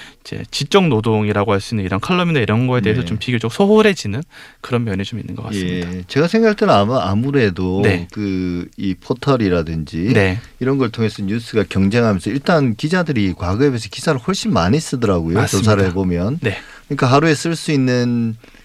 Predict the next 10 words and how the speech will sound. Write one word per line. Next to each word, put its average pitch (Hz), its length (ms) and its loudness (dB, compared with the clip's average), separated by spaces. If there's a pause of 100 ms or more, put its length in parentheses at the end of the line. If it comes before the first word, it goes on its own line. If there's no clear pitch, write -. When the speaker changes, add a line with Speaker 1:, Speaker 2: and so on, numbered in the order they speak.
(160)
Speaker 2:
그 98 540 0
이게 104 120 -2
자기 120 320 2
능력치는 117 600 2
한계가 107 380 0
있는데 90 500 -2 (420)
회사에서 123 460 0
요구하는 107 480 2
기사량이 110 540 -2
많으니까 95 720 -2